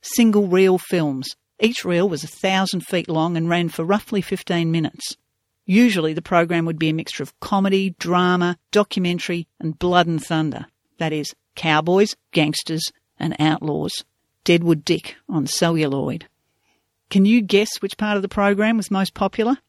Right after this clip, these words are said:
Needless to say, it became a problem. In next to no time, it was being said in the pulpits, in Parliament, and of course in the papers,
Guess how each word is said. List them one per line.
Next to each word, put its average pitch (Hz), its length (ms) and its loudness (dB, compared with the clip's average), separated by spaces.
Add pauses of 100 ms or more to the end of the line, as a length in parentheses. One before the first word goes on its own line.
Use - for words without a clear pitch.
(640)
Needless 202 440 2
to 214 120 -8
say, 151 440 -2 (180)
it 175 80 -6
became 165 340 -2
a 190 60 0
problem. 147 460 -2 (720)
In 175 180 2
next 220 300 -2
to 247 120 0
no 220 280 4
time, 220 420 0
it - 100 -10
was 151 120 -8
being 202 280 2 (120)
said 196 360 4
in 151 100 -4
the 131 80 -4
pulpits, - 760 0
in 131 140 -10
Parliament, 196 540 0
and 151 60 -6
of - 120 -10
course 208 400 2
in 214 80 0
the 214 60 -2
papers, 170 560 -2